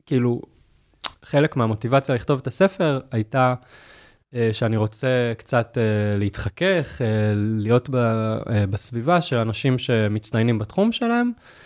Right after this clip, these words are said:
אה, כי אני מרגיש שזה בריא,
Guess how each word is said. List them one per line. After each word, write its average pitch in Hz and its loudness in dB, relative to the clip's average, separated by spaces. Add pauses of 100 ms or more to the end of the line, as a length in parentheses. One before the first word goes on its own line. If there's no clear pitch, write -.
(320)
אה, 123 2
כי 139 0
אני 139 2
מרגיש 208 2
שזה 170 0 (800)
בריא, 143 2